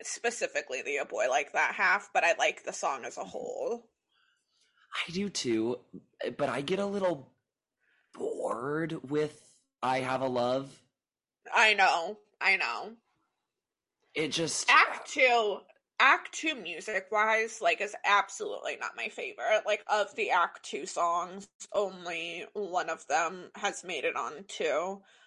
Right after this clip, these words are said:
Speaker 1: my musical playlist.
Speaker 2: Which is Cool?
Speaker 1: No, it's One Hand, One Heart,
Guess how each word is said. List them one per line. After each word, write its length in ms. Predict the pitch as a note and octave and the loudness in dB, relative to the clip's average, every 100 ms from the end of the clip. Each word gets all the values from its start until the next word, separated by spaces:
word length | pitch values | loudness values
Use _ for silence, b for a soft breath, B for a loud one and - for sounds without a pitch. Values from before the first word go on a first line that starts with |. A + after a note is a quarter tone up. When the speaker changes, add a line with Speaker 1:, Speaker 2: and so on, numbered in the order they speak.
| b b - | b b -4
Speaker 1:
my 400 | F3+ C#3+ F3+ - | 0 0 -2 -8
musical 400 | D#3+ - - - | -16 -16 -14 -14
playlist. 800 | - - - A#2 G3 A#3+ - - - _ | -12 -12 -4 0 0 -2 -16 -18 -20 _
Speaker 2:
Which 260 | F#2+ G#2+ - | -4 -4 -2
is 400 | G2 F2+ F2+ D#2+ | -2 0 -2 -6
Cool? 560 | - G2+ F#2+ B2+ E3 - _ _ _ _ _ _ _ _ - | -8 -4 -2 -2 -6 -14 _ _ _ _ _ _ _ _ -6
Speaker 1:
No, 420 | G#3 G3+ A#2+ G#2 - - | 4 6 6 4 -4 0
it's 340 | F#3+ F3+ - A3 | 0 0 -6 2
One 220 | G#3 C#3+ | 2 4
Hand, 280 | - D3+ B2+ | -2 -6 -6
One 200 | C3 D3+ | -8 -6
Heart, 460 | G#3 - C#3+ G#3 | -2 -4 -4 -10